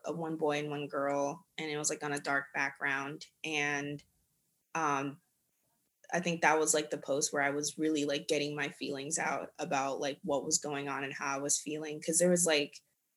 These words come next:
I guess, like, discourse about, like, "Oh, I don't like that Nickelodeon put, like, a, you know, nine minutes of just, like, some guy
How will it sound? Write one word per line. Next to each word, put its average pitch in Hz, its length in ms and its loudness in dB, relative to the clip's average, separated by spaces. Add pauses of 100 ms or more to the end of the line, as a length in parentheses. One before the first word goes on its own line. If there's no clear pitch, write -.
(320)
I 165 100 2
guess, 147 500 4 (680)
like, 165 240 2 (400)
discourse 190 680 8
about, 151 580 2 (760)
like, 147 380 0
"Oh, 196 420 8
I 190 100 6
don't 196 140 6
like 190 160 6
that 190 120 6
Nickelodeon 185 680 6
put, - 140 -4
like, 175 180 0
a, 170 280 2
you 175 120 2
know, 165 160 0
nine 170 640 0
minutes 175 720 2
of 170 180 2
just, 175 280 6
like, 170 180 4
some 170 500 4 (260)
guy 165 260 2